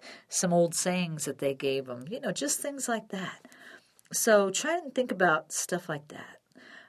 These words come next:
Um, Valentine's Day is coming up. Make some Valentines and send them to families that are out of state,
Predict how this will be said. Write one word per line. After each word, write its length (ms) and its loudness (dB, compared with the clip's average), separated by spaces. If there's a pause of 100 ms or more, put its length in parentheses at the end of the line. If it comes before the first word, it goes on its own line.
Um, 600 4 (1120)
Valentine's 600 6
Day 160 6
is 100 4
coming 300 -2
up. 200 -2 (1080)
Make 240 2
some 200 -2
Valentines 840 6 (340)
and 160 2
send 300 0
them 120 0
to 100 2
families 400 4
that 120 6
are 100 8
out 140 8
of 60 0
state, 380 -2